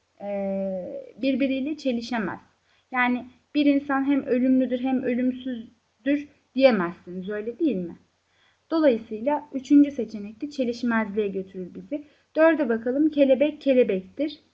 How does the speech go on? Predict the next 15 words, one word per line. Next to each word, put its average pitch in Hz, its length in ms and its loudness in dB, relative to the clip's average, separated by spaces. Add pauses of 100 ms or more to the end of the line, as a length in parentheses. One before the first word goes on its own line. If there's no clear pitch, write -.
(280)
Tek 302 300 -2
bir 214 120 2
şey 180 380 -6
var. 269 240 0 (500)
Ee, 202 240 -6
bir 294 140 2
şey 285 380 0 (300)
kendisidir. 247 840 0 (380)
Dolayısıyla 262 420 2
bu 285 80 -2
da 294 120 0
özdeşlik 233 600 2
ilkesidir. 196 580 -10 (320)
A 294 200 4
seçeneği. 196 520 -10